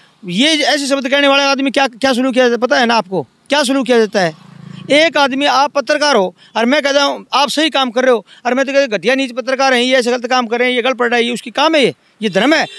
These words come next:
आप देश के चौथे स्तंभ हो, चार पिलर हैं देश के, मीडिया, प्रजातंत्र, सरकारी एजेंसियाँ, सारी जांच एजेंसियाँ और प्लस कोर्ट।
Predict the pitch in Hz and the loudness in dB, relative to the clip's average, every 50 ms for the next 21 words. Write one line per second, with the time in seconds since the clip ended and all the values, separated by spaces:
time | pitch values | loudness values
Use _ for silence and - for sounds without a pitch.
0 | - - - 269 247 277 294 294 247 208 202 277 285 269 - - - 285 294 226 | -18 -8 -2 0 0 2 2 0 -2 -2 0 2 2 2 2 0 0 0 0 2
1 | 277 269 - - 285 277 254 - - - 269 262 262 277 262 - - 262 262 254 | 0 -2 0 0 0 0 0 -2 -4 -4 -4 0 0 0 0 0 0 0 0 0
2 | - 269 262 247 240 202 202 214 208 - - 180 147 _ - - - - - 185 | -2 -2 -2 0 0 0 0 0 -2 -2 -4 -10 -10 _ -20 -20 -16 -8 -4 -2
3 | 202 240 233 262 269 285 302 311 302 262 - - _ - _ _ _ - 233 240 | 0 0 2 2 2 4 4 2 0 -2 -6 -18 _ -20 _ _ _ -4 -2 -2
4 | 226 262 277 233 277 285 285 233 311 320 302 262 _ _ _ _ _ _ _ _ | 0 0 0 0 0 0 0 0 0 0 0 -2 _ _ _ _ _ _ _ _
5 | _ - - - - 190 196 220 - 269 277 277 285 285 247 - - 233 247 269 | _ -20 -20 -16 -10 -8 -8 -4 -2 -2 0 2 0 0 -2 -2 -4 0 0 0
6 | 294 262 - 294 285 220 226 254 262 285 285 254 - - 196 226 240 240 269 277 | 0 0 -2 -2 0 0 0 2 2 0 -2 -4 -4 -4 -2 -2 -2 -2 -4 -4
7 | 277 226 233 285 302 311 294 254 _ _ _ - - 247 214 269 254 - - - | -4 -2 0 0 2 0 0 -2 _ _ _ -6 -6 -4 -2 -2 -4 -4 -2 0
8 | 208 190 165 - | 0 0 0 -2